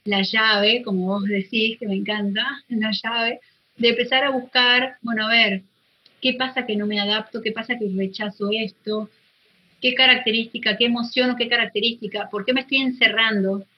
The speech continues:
Crear límites o muros es muy bien, ¿sí? Yo siempre entiendo que en algunas circunstancias el tema de los límites es importante, pero desde el punto de vista de la conciencia o de la energía, los límites solamente te encierran,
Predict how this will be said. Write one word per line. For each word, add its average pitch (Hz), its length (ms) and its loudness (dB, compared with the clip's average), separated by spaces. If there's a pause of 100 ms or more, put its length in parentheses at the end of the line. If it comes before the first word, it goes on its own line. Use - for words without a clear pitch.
(560)
Crear 247 340 6
límites 294 540 4
o 220 100 0
muros 247 680 0
es 214 120 0
muy 214 200 -2
bien, 202 480 0 (540)
¿sí? 302 480 0
Yo 240 100 -6
siempre 269 560 2 (140)
entiendo 247 360 2
que 247 80 2
en 214 60 2
algunas 220 260 0
circunstancias 220 680 -4
el 196 100 -4
tema 214 200 -4
de 208 60 -2
los 190 100 -2
límites 202 380 -6
es 196 140 -14
importante, 196 640 -6
pero 190 180 -4 (680)
desde 196 240 0
el 196 60 0
punto 240 240 -2
de 240 60 2
vista 240 140 0
de 220 80 2
la 190 120 0
conciencia 202 920 0
o 190 80 -4
de 185 100 0
la 180 60 -2
energía, 214 680 0 (760)
los 196 220 0
límites 247 440 -2
solamente 226 400 -4
te 190 100 -2
encierran, 170 720 -2